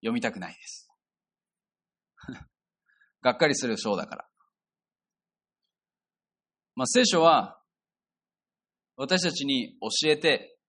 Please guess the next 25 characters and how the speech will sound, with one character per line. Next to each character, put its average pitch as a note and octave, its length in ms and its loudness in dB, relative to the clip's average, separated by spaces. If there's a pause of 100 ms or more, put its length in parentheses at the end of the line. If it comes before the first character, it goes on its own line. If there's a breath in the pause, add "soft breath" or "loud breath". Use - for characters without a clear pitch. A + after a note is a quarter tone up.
(120)
戒 B2+ 360 -2
め A#2 120 -4
て、 - 200 -16 (1900)
え G2 60 -14
ー、 F2+ 400 -10 (1700)
私 C#3 260 -2
た B2+ 60 -4
ち A#2+ 120 -4
を G#2+ 320 -4 (280)
矯 E3 200 0
正 D#3+ 240 -2
し - 100 -4
て、 - 300 -14 (760)
ま A#2+ 140 -14
た B2+ 60 -2
義 C3 140 -4
の F3 140 2
訓 D#3 180 -6
練 A2 200 -4
を F#2 40 -6
与 F2+ 220 -8
え - 20 -10
る E2 140 -18
っ - 60 -20
て。 - 120 -20